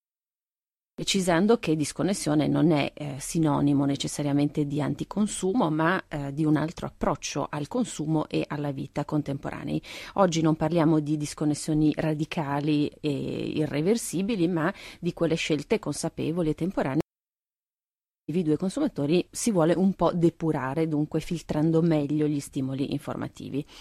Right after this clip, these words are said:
Essere sempre connessi è una condizione che ha cambiato, lo sappiamo, il sistema delle relazioni e tra le persone e anche tra domanda e offerta.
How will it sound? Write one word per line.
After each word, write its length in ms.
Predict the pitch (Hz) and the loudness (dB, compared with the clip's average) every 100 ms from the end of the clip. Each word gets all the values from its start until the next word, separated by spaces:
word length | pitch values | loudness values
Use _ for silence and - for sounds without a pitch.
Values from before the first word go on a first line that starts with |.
| - | -12
Essere 480 | - 180 - 214 196 | -4 -2 2 2 2
sempre 320 | 190 202 190 | 2 2 2
connessi 460 | 190 190 185 180 185 | 2 2 2 2 2
è 60 | 165 | 4
una 220 | 156 160 | 4 2
condizione 580 | 175 165 156 - 185 131 | 0 0 -2 -2 -2 -2
che 80 | |
ha 60 | 131 | -6
cambiato, 480 | - 151 165 127 131 | -2 0 0 -2 -6
lo 80 | 139 | -6
sappiamo, 400 | 143 - 135 135 | -6 -6 -4 -4
il 60 | |
sistema 440 | - 151 - 160 151 | -4 -6 -2 0 2
delle 220 | 151 160 | 0 0
relazioni 640 | 247 302 - 151 151 170 | -2 -4 -4 0 2 2
e 180 | - 196 | 2 -2
tra 140 | - 147 | 0 -4
le 120 | 196 | -4
persone 500 | 311 - 147 160 - | -6 -4 0 0 0
e 180 | 180 165 | 0 -2
anche 340 | 127 151 165 | -4 -6 -6
tra 240 | - 131 123 | -4 -6 -6
domanda 400 | 160 147 127 135 | -2 -2 -4 -6
e 40 | |
offerta. 640 | 131 - - - - - | -8 -10 -16 -16 -14 -10